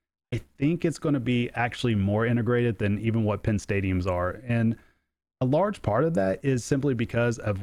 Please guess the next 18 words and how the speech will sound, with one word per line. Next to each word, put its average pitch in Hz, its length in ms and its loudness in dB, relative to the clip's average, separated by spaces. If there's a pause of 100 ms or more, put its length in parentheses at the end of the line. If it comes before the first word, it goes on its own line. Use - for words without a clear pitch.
(120)
where 113 240 0
it's 101 180 -6
located 98 760 -2 (600)
on 123 160 2
the 107 60 2
machine. 156 580 -2 (680)
You 110 60 2
know, 117 160 2
with 131 380 0
it 175 240 0
at 143 160 -2
the 113 60 -6
top 120 280 -2
side 113 320 0
of 95 80 -4
the 98 80 -6
side 160 300 0
blades, 110 400 0